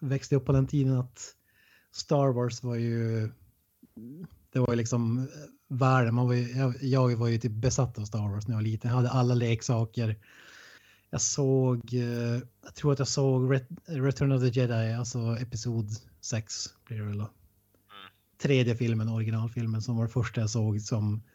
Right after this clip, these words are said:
Speaker 1: jag hade inspelat på V H S-band som var liksom nötte sönder. Eh, och den filmen som jag liksom fastnade för mest, tror jag.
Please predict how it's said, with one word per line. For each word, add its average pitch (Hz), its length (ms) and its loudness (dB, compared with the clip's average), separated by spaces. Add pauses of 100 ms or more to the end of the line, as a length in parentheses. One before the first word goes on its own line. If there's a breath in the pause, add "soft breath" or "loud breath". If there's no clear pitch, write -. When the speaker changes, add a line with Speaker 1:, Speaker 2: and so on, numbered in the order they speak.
(500 soft breath)
Speaker 1:
jag 139 80 0
hade 120 100 4
inspelat 120 380 4
på 127 60 4
V 120 200 2
H 117 60 4
S-band 113 460 0
som - 80 -6
var 113 80 0
liksom 113 300 0
nötte 117 300 -2
sönder. 113 480 2 (1200 soft breath)
Eh, 151 320 -6
och 131 80 0
den 120 240 6
filmen 117 300 6
som 113 120 0
jag 120 280 2
liksom 127 260 2
fastnade 120 460 0
för 113 320 0 (220 loud breath)
mest, 113 320 -2
tror 107 160 -4
jag. 107 80 -2